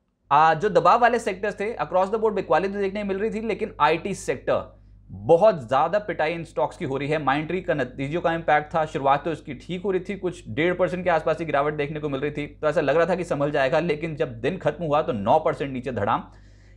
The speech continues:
एल एंड टी Infotech आठ परसेंट से ज्यादा टूटा।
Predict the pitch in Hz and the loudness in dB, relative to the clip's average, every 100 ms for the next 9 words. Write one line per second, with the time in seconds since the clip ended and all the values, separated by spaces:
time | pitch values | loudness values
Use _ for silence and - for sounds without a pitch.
0 | - 139 156 185 208 185 170 185 180 - | -4 0 2 2 0 -2 -2 -2 0 0
1 | 139 143 151 175 175 147 120 139 160 156 | 4 2 2 -2 -4 0 2 2 0 -2
2 | 156 190 | -4 -4